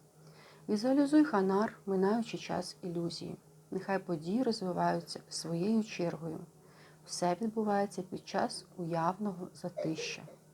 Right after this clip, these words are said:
Енергія цієї карти — Маха Шохан і вібрації числа номер двадцять три. Ви можете просто провізуалізувати цей кристал. Навіть якщо вам нічого не зрозуміло з тих слів, що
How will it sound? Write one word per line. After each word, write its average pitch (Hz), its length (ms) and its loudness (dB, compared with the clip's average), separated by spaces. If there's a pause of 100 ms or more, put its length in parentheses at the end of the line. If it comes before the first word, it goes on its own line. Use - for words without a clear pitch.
(720)
Енергія 190 440 6
цієї 180 300 2
карти — 269 460 2 (540)
Маха 226 360 4
Шохан 196 640 -4 (280)
і 185 100 2
вібрації 202 680 6
числа 220 480 -2 (120)
номер 190 340 2
двадцять 175 460 0
три. 143 200 -4 (1200)
Ви 220 120 4
можете 196 340 4
просто 185 360 -2 (100)
провізуалізувати 185 1120 2
цей - 180 -6
кристал. - 440 -8 (380)
Навіть 277 220 6
якщо 233 260 2
вам 214 140 8
нічого 202 300 4
не 202 100 4
зрозуміло 202 800 4
з 226 60 -8
тих 185 200 -2
слів, 180 240 0
що 165 260 -4